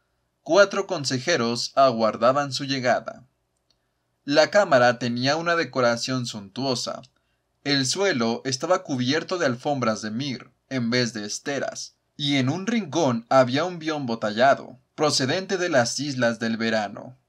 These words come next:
en el que aparecían un centenar de bestias fabulosas pintadas en colores brillantes. De las paredes colgaban tapices de Norvos, Cor y Lis,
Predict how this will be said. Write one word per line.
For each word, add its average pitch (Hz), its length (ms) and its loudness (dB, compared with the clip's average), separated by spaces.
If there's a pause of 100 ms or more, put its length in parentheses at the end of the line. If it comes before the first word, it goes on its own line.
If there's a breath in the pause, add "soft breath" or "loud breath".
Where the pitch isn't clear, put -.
(200)
en 139 180 -2
el 120 200 -2
que 131 60 2
aparecían 131 840 -2
un 170 220 -10
centenar 135 540 0
de 147 100 -2
bestias 131 400 -4
fabulosas 131 760 0
pintadas 131 800 -2
en 151 120 -10
colores 117 440 -4
brillantes. 107 800 -6 (640)
De 117 200 -2
las 113 220 4
paredes 139 540 -2
colgaban 139 500 2
tapices 139 420 -4
de 123 80 -2
Norvos, 156 840 -4
Cor 170 440 -6 (160)
y 143 140 -4
Lis, 104 500 -8